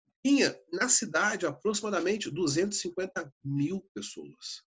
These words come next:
né? Então, é, é uma quantidade de, de pessoas considerável, né? Respeitosa pela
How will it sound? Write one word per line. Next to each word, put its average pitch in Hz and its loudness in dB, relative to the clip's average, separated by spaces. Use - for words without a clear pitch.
né? 123 -2
Então, 147 0
é, 120 0
é 113 -10
uma 147 -6
quantidade 160 -2
de, 185 -12
de 139 -12
pessoas 165 0
considerável, 120 -4
né? 135 -4
Respeitosa 147 0
pela 143 0